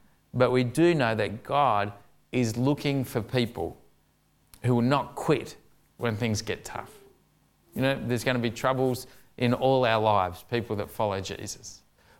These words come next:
But God is wanting you and I to not give up when things get hard. He, he's wanting people who'll persevere through tough times,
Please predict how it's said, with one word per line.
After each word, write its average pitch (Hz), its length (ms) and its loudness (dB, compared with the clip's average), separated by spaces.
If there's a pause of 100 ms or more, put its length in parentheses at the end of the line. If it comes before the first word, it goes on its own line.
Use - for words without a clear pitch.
But 117 240 2
God 160 320 6
is 123 160 -2
wanting 127 280 2
you 156 540 0
and 127 160 -2
I 120 380 0 (220)
to 117 120 -2
not 120 460 2
give 117 180 -2
up 92 300 -4 (400)
when 117 180 -2
things 110 260 0
get 98 200 -4
hard. 90 340 -12 (1800)
He, 147 260 2
he's 156 220 2
wanting 196 240 0
people 151 260 2
who'll 143 160 4
persevere 135 1000 0 (1000)
through 127 160 2
tough - 340 0
times, 101 640 -4